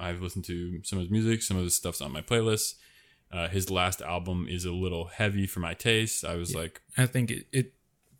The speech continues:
Speaker 2: before this album, his singles is what mostly popped through
Speaker 1: Right.
Speaker 2: for me.
Speaker 1: And, um, it, and it, and it was just, I, I'm a fan. I'm absolutely a fan, but not, not that big into him.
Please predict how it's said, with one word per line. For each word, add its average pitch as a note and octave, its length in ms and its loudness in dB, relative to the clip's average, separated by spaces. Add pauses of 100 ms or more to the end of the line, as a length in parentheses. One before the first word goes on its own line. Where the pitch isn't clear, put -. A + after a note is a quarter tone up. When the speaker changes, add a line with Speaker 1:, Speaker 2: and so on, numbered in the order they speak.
(140)
Speaker 2:
before C#3 320 2
this C3 180 4
album, A#2 360 2
his G#2+ 320 -2 (340)
singles G#2+ 720 2
is A2 160 -4
what A2+ 160 -2
mostly A2 320 -2
popped - 320 -10
through - 320 -12 (160)
Speaker 1:
Right. D#2+ 180 -4
Speaker 2:
for A#2+ 80 -2
me. - 220 -10 (1120)
Speaker 1:
And, F2 480 2
um, E2 580 -2
it, F#2 240 -8
and A2 140 2
it, G2 140 0
and G#2+ 180 0
it G#2 40 0
was A2+ 140 0
just, - 320 2 (260)
I, G2+ 140 -2
I'm A2 140 4
a G2+ 60 4
fan. - 340 -2
I'm F#2 160 -4
absolutely G2+ 380 0
a F#2+ 40 -2
fan, F2+ 300 0
but D#2 140 -4
not, F2+ 400 0
not E2+ 180 -2
that E2 120 -10
big D#2+ 120 -10
into - 180 -10
him. F#2 140 -12